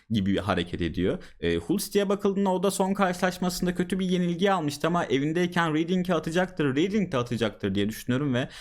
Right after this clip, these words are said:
bu karşılaşmada arkadaşlar K G varın, e, geleceğini düşünüyorum. Bu şekilde değerlendirebilirsiniz. Ama dediğim gibi bu riskli karşılaşmam benim. Bunu da unutmayın. Daha sonra arkadaşlar,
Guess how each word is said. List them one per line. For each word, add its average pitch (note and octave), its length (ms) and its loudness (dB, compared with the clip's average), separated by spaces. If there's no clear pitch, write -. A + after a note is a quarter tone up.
bu F#3 80 0
karşılaşmada A2 640 0
arkadaşlar G#2 540 -2
K D3+ 220 2
G A#2+ 200 0
varın, G#2 240 -2
e, F#2 220 2
geleceğini C#3 640 0
düşünüyorum. B2+ 460 -2
Bu C#3+ 40 -2
şekilde C3 380 -2
değerlendirebilirsiniz. A2+ 880 0
Ama D3 280 0
dediğim B2+ 340 2
gibi B2+ 340 0
bu C#3 240 2
riskli C3+ 320 -4
karşılaşmam G2+ 720 0
benim. C3 220 0
Bunu G2+ 260 2
da D3+ 200 2
unutmayın. A#2+ 500 -2
Daha G#3 160 4
sonra F#3+ 240 0
arkadaşlar, E3 640 2